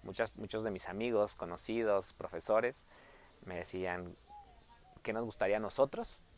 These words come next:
tener esta, esta carga cultural que tú traes, ¿no? Entonces, y más en la universidad, es un motivo, motivo de orgullo, el que tú puedas hablar una, o seas originario de, de una cultura milenaria, ¿no?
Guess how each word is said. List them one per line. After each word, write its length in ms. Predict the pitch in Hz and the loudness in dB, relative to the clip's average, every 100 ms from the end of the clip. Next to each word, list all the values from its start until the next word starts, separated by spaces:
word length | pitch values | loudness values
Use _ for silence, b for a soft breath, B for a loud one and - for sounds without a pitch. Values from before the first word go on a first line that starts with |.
| - - | -20 -8
tener 340 | - 95 98 104 | -4 -2 0 2
esta, 760 | 104 - - 104 98 92 87 - - - | 0 0 4 6 8 6 2 -4 -16 -4
esta 160 | - | -2
carga 300 | 104 113 113 | 4 6 6
cultural 600 | 113 101 95 98 101 139 202 - - - - - | 4 0 -4 4 6 6 4 -14 -18 -20 -18 -6
que 100 | 90 | -2
tú 160 | 101 | -2
traes, 300 | 87 87 80 - - | 0 0 0 -6 -10
¿no? 160 | 98 131 - | -8 -8 -10
Entonces, 600 | 92 98 98 - 98 87 B B B | -4 -2 -2 0 0 0 B B B
y 80 | 123 | 2
más 220 | 127 139 | 6 6
en 60 | 160 | 6
la 60 | |
universidad, 560 | 135 120 107 120 135 139 | 2 4 4 8 8 8
es 120 | 110 | 2
un 80 | 127 | -2
motivo, 220 | 113 117 120 - | 0 0 0 -4
motivo 340 | 110 101 117 120 | -8 -2 2 4
de 60 | |
orgullo, 360 | 92 98 98 - - - - | 4 0 -4 -6 -16 -16 -10
el 140 | 87 | -6
que 100 | 101 | -4
tú 160 | - 104 | -4 0
puedas 420 | 98 98 98 - | 4 6 4 2
hablar 320 | 82 92 90 | 0 2 0
una, 380 | 95 95 87 85 b b b - | 0 -4 -6 -8 b b b -10
o 80 | - | -4
seas 540 | - 110 113 - - - - | 6 10 10 8 -6 -14 -8
originario 680 | 104 95 104 110 117 98 90 - - | -6 -4 -2 0 2 0 -4 -12 -12
de, 240 | 98 92 92 101 98 107 | -4 -2 -4 -6 -8 -2
de 120 | 98 | 0
una 280 | 98 101 104 | 0 -2 -2
cultura 720 | 95 85 101 98 95 92 82 - | -4 0 6 6 6 4 -2 -6
milenaria, 580 | 101 104 95 107 101 82 | -4 -2 2 2 2 -4
¿no? 140 | - | -8